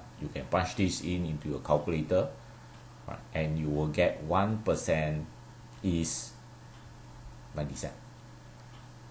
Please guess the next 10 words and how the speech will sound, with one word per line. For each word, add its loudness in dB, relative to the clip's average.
So 4
now 10
I 4
have 2
one 2
percent. -2
I 6
want 6
to 4
know 6